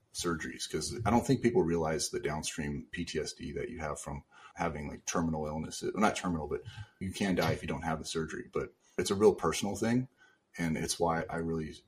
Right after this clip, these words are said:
choose to serve the medical providers. A lot of people do that because a surgeon is worth two or three times the average investor.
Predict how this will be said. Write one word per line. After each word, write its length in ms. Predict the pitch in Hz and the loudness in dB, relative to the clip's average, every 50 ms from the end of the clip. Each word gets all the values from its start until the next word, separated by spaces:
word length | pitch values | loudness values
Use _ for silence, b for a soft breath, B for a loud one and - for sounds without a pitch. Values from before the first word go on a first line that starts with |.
| _ - - - | _ -18 -16 -6
choose 360 | - - - 95 90 82 - - | -4 -2 0 0 0 0 -2 -4
to 60 | 73 | -4
serve 520 | - - - 85 80 80 80 78 - - - _ _ _ _ _ _ _ | -4 -2 0 0 0 0 0 -2 -6 -10 -18 _ _ _ _ _ _ _
the 80 | - 87 | 0 0
medical 600 | 82 71 71 85 85 - - 98 104 - - - _ _ _ _ _ _ _ - - - _ _ _ | 2 2 2 0 0 2 2 2 2 0 -4 -10 _ _ _ _ _ _ _ -16 -16 -16 _ _ _
providers. 600 | - 107 101 101 101 110 127 131 139 135 - - - _ _ _ _ - | -2 2 4 6 8 8 8 6 6 2 -4 -8 -12 _ _ _ _ -8
A 60 | 73 | -4
lot 200 | - 76 87 95 | 2 2 2 4
of 80 | 87 | 4
people 200 | - 98 - 87 | 0 0 0 -2
do 120 | 80 80 80 | -2 0 0
that 200 | 85 82 80 - | 2 2 2 0
because 420 | 90 - - 78 78 73 71 - b b b b b b b b b | 0 -2 -2 -2 -2 -2 -4 -8 b b b b b b b b b
a 40 | - | -2
surgeon 560 | - - - 85 85 82 82 87 85 82 80 | 0 4 4 4 4 4 4 4 4 4 2
is 180 | 76 73 - - - _ | 2 -2 -4 -8 -10 _
worth 420 | - - 80 85 82 76 - - - | -8 -2 2 2 2 2 0 -4 -6
two 180 | - - 95 | 0 2 2
or 60 | 90 80 | 2 2
three 240 | - - 92 85 | 2 0 -2 -2
times 380 | 85 - - 80 80 80 78 78 | 0 0 0 0 2 0 0 0
the 100 | 76 78 | 0 2
average 300 | 78 80 80 82 78 - | 2 2 2 2 -2 -2
investor. 600 | 73 71 - 71 80 - - - 117 120 120 | -4 -2 -2 -2 -2 0 4 8 10 10 8